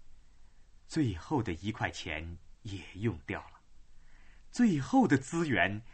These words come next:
以及最后一位挨饿的爱国志士的口袋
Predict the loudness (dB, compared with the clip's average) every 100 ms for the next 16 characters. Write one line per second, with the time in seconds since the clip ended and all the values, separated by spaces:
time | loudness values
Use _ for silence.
0 | -20 -20 -10 -6 -2 -2 0 2 0 0
1 | -6 -6 -4 -2 -2 -2 -8 -18 0 2
2 | 2 -2 -4 -6 -4 -2 -2 -4 -4 -4
3 | -2 -2 -2 -4 -6 -4 -4 -2 -4 -4